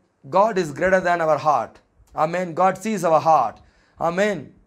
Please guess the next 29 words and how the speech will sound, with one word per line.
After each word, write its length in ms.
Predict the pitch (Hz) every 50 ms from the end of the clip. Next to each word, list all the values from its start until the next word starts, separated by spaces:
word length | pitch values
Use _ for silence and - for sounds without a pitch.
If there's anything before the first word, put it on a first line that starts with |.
| _ _ _ _ _ _ _ _ _ _ _ - - _ _
You 120 | 180 214
can, 240 | - 214 208 202 214 -
you 140 | 214 214 214
can 180 | 214 208 196
show 280 | 185 - - 247 254 254
off 500 | - - 226 220 220 202 - - - _ _ - - _ _ _ _ 139
before 380 | 165 202 190 - 226 226 214
people. 380 | 220 220 226 226 - 185 170 143
You 80 | 151 165
know 120 | 185 185
this? 300 | 165 196 202 190 - - - _ _ _ _
When, 280 | - - - 180 185 190
when 100 | 185 196
you 80 | 196 190
see 180 | 185 269 262
people, 520 | 262 247 247 190 - 196 156 147 165 180 190 - _ _ _ _ -
oh, 540 | 196 220 233 233 233 233 233 226 220 208 180
they, 200 | 151 208 208 196
they 200 | 156 175 196 185
show 360 | 190 - - 233 226 226 220
themselves 500 | 156 147 196 202 185 196 214 208 180 147
like 180 | 180 170 131
very 180 | 139 156 185 202
strong, 540 | 190 165 - - 190 185 175 156 120 104 - _ _ _ _ _
but 180 | - 147 160 135
they 80 | 147 151
are 80 | 151
not 180 | 151 156 156 147
strong. 500 | - - - 151 147 139 120 104 92